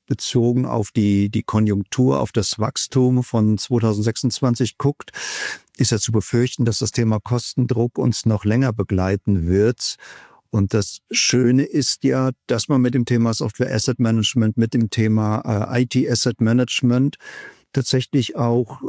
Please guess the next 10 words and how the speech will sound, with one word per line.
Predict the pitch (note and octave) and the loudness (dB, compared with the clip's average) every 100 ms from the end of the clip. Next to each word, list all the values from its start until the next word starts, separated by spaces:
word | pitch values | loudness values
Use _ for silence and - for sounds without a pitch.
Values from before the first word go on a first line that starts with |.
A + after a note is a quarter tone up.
| - | -2
dafür | A#2 G#2+ A#2+ F#2+ | -2 0 0 2
sorgen | A2+ B2+ E3+ G#2 | 2 0 0 -2
kann, | - F#2+ G2+ - | -2 0 0 0
Kosten | A#2 - - G#2 | -4 -2 -4 -2
zu | B2 | -2
reduzieren, | A2 A2 G#2+ G2 - A2 A2+ C3 | 0 0 0 -2 -2 2 2 4
und | B2 | 0
zwar | - A#2 A2+ | 0 -2 0
an | A2 B2 - | -2 -4 -4
Stellen, | - - G#2+ A2 B2+ D3 D#3+ | -6 -2 0 2 4 2 0